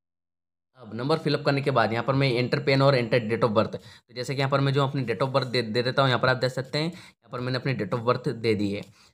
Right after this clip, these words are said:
अब यहाँ पर एक प्रॉब्लम ये आ रही है कि आप देख सकते हैं कि जैसे ही यहाँ पर मैं date of birth और अपने नंबर देता हूँ, सबमिट पर क्लिक करता हूँ, आप देख सकते हैं इनवैलिड डिटेल्स एंटर्ड।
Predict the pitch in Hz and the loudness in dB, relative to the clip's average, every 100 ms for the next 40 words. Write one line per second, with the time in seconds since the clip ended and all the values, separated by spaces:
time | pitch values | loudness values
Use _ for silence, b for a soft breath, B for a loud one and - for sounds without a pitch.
0 | - 131 143 151 160 156 151 160 160 160 | -16 -8 -4 0 0 2 2 4 4 4
1 | 160 160 165 175 - - _ _ _ _ | 2 0 -2 -2 -6 -14 _ _ _ _
2 | _ 131 95 107 _ _ _ 123 127 151 | _ _ -20 -20 _ _ _ _ -8 -6
3 | 160 - 151 131 123 175 175 156 165 156 | -4 -2 -2 0 0 4 4 4 2 2
4 | 139 151 139 139 151 143 139 135 135 135 | 2 0 0 0 0 -2 -2 -2 0 0
5 | 123 113 98 123 135 139 143 131 123 110 | 0 -2 -4 -4 -4 -2 -2 0 0 -2
6 | 104 98 - _ 123 127 123 113 123 113 | -4 -8 -14 _ -10 -6 -4 -2 0 2
7 | 113 113 131 - _ _ _ - 101 117 | 2 4 2 -2 _ _ _ -18 -8 -6
8 | 131 - _ 107 101 104 | -6 -10 _ -20 -8 -6